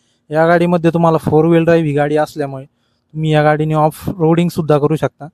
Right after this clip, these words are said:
त्यामुळे या एवढ्या गा-, ग्राउंड क्लिअरन्समुळे तुम्हाला गाडीमध्ये ऑफ रोडिंग करण्यास कोणताही प्रॉब्लेम येणार नाही. तर या गाडीमध्ये तुम्हाला ड्युअल प्रोजेक्टर सेटअप भेटून जाईल. तुम्हाला खाली फॉग लॅम्प डायरेक्ट भेटून जाणार नाही. आणि इथे तुम्हाला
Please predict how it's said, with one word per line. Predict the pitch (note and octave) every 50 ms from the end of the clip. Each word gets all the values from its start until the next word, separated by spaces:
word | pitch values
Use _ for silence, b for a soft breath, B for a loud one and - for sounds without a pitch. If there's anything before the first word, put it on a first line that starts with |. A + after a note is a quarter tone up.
| _ _ -
त्यामुळे | C#3+ C#3+ D3 D3 D3+ D3 C#3+
या | C#3+ D3+ D3+
एवढ्या | D3+ D#3 D3+ D3+ D3+
गा-, | C#3+ D3 D3 D3 C#3 C3+
ग्राउंड | D3 D3 D3 D3+ D3+ -
क्लिअरन्समुळे | D3+ D3 D3 C#3+ C#3+ B2+ - D3 C#3+ C#3
तुम्हाला | D3 D3+ C#3+ C#3 C#3 C3+
गाडीमध्ये | B2+ C#3 C#3 C#3 C#3 C#3+ D3 C#3 C3 C3+ D3+ _ _ _ _ _ _ _ _ D#3
ऑफ | D3+ C#3 - D#3+
रोडिंग | D#3 D#3 D#3 D#3+ D#3
करण्यास | - D#3 D3+ D#3 D#3 D3 -
कोणताही | - - D#3 D#3 D#3 - D#3+ D3+
प्रॉब्लेम | C#3+ - C#3+ C#3 C3+ C3 C#3+ C#3+ C#3+
येणार | D3 C#3 C3+ B2+ A#2+
नाही. | A#2+ A#2 B2 - _ _ _ _ _ _ _ _ _ _ _ _ _ _ _ _ _ _ _ _ _ _ _ _ _ _ _ _ _ _ _ _ -
तर | D3+
या | D3 D#3 E3 F3 F3+
गाडीमध्ये | F3 F3+ F3+ F#3 F3+ F3+ F3+ D#3+ D#3+ D3+
तुम्हाला | E3+ E3 D#3 D3+ D3+
ड्युअल | C#3+ D#3 E3 E3+ E3+
प्रोजेक्टर | D#3 - E3 E3 E3 D#3+ - E3 D#3+
सेटअप | - - D3 C#3 - C#3+
भेटून | C#3 C#3 C#3 - D#3 D#3
जाईल. | D3 D3 C#3+ F3 _ _ _ _ _ _ _ _ -
तुम्हाला | D#3+ D#3+ D#3 D3+ C#3 -
खाली | C#3+ C#3 D3
फॉग | D3 - D3+ D3 C#3+
लॅम्प | D#3 D#3+ D#3 D3+
डायरेक्ट | D3+ D#3 D#3+ D#3 D3 C#3+
भेटून | C#3 C#3+ - D3+ D3
जाणार | C#3+ C#3 C#3 C3+ C3
नाही. | B2+ C3 C3+
आणि | C#3 C#3 C#3+ D3+
इथे | D#3 - - D#3+
तुम्हाला | D3+ D#3+ D#3+ D#3 C#3+ D3